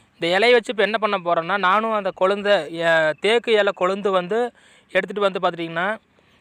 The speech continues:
நம்ம தேங்காய் எண்ணெயில போட்டு காய்ச்சி, நம்ம கை, காலு, தலைக்கெல்லாம் தேய்க்கலாம் பார்த்துக்குங்க. இதோட தேக்கு இலை பேரு வந்து பார்த்துட்டிங்கன்னா, அறிவியல் பெயர் டெக்டோனா கிராண்டிஸ். அறிவியல் பெயர் பார்த்துட்டுங்க. தேக்கு இலை, தேங்காய் எண்ணெய்,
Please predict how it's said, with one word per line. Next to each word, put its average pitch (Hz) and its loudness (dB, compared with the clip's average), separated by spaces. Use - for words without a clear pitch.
நம்ம 170 0
தேங்காய் 220 0
எண்ணெயில 208 0
போட்டு 196 -2
காய்ச்சி, 190 0
நம்ம 175 2
கை, 202 -2
காலு, 202 2
தலைக்கெல்லாம் 196 -4
தேய்க்கலாம் 185 -2
பார்த்துக்குங்க. 165 0
இதோட 170 0
தேக்கு 202 0
இலை 202 4
பேரு 220 2
வந்து 190 -2
பார்த்துட்டிங்கன்னா, 170 -4
அறிவியல் 202 0
பெயர் 196 -2
டெக்டோனா 196 0
கிராண்டிஸ். 165 -4
அறிவியல் 180 -2
பெயர் 165 -2
பார்த்துட்டுங்க. 156 -4
தேக்கு 214 4
இலை, 214 2
தேங்காய் 208 0
எண்ணெய், 196 -4